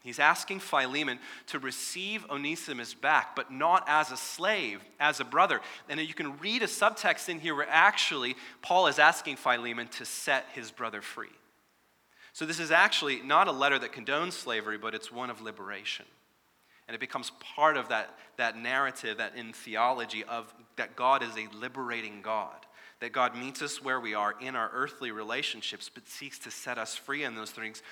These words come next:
through the work of the people he's bound us to in the church.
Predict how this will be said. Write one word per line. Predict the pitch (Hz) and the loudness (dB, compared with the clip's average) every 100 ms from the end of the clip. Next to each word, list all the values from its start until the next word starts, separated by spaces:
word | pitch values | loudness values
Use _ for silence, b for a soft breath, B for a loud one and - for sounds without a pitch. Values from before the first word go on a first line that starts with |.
| B | B
through | - - 185 202 | -14 -4 -4 -2
the | 165 | -4
work | 117 170 165 131 - | -2 0 0 0 -8
of | 135 | -10
the | 131 | -8
people | 151 143 123 | -12 -12 -10
he's | 120 | -10
bound | 117 120 131 | -6 -6 -6
us | 117 - | -10 -10
to | 117 107 | -12 -14
in | 117 104 | -16 -18
the | |
church. | 104 - 143 - - - | -10 -8 -8 -10 -14 -14